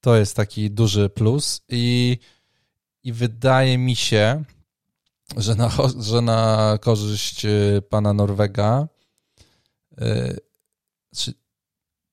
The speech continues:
jest też sześćdziesiąt procent posiadania, ponad sześćdziesiąt, sześćdziesiąt procent posiadania, tak? Tutaj jak gdyby, y, to pewno będzie dużym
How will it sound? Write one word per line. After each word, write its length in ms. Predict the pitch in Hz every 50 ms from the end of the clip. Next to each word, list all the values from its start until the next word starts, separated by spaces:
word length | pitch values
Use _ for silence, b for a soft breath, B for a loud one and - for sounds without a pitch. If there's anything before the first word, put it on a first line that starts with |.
| _ _ _ _ _
jest 240 | 127 123 120 - -
też 100 | - 117
sześćdziesiąt 440 | - - 139 127 120 - - 123 -
procent 380 | - - 131 113 - 131 123 -
posiadania, 560 | - - 127 - 127 117 123 120 113 107 98
ponad 340 | 98 - 127 123 110 101 - -
sześćdziesiąt, 400 | - - - - - - - -
sześćdziesiąt 400 | - - 98 95 - 92 90 -
procent 280 | - 95 - 90 87 -
posiadania, 480 | - 92 - 95 90 90 87 85 - -
tak? 260 | - 101 110 - - _ _ _ _ _ _ _
Tutaj 320 | - 127 120 - 131 123
jak 160 | 120 117 113 104
gdyby, 560 | 110 117 104 104 110 110 110 110 110 110 107 B B B B B B B B B B B B B B B B -
y, 40 | 104 104 104 104 104 104 104 101 - _ _
to 160 | - 123 120
pewno 320 | - - 110 101 110 107
będzie 420 | 101 98 107 107 104 101 107 110 104 107 110 107 107 107 107 104 104 - - - 50 - - _ _ _ _ _ _ _ _
dużym 720 | 147 120 127 139 139 131 113 107 117 113 113 110 110 113